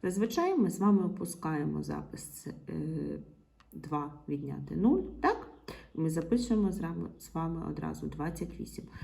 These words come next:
Коли ми з вами опускаємо два числа, то в частку завжди йде нуль. Отже, двадцять вісім розділити на сім — чотири. Чотири помножити на сім — двадцять вісім. Двадцять вісім відняти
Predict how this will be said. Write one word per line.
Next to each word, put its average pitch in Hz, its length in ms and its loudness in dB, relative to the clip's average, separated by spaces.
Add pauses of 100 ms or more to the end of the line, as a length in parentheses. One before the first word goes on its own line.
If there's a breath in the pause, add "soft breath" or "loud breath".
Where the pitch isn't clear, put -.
(160 loud breath)
Коли 370 220 6
ми 262 80 12
з 214 80 6
вами 170 240 2
опускаємо 160 600 -4
два 151 220 -2
числа, 233 440 2
то - 200 0
в - 80 -6
частку - 440 -2
завжди 180 400 2
йде 202 760 2 (520)
нуль. 180 400 6 (720 loud breath)
Отже, 180 260 0
двадцять 170 420 4
вісім 143 280 -2
розділити 156 460 0
на 170 140 2
сім — 381 360 6 (400)
чотири. 165 680 -2
Чотири 151 480 -4
помножити 147 640 -4
на 175 120 0
сім — 302 280 0
двадцять - 520 -4
вісім. 151 220 -6
Двадцять 143 440 -6
вісім 139 240 -6
відняти 156 380 -8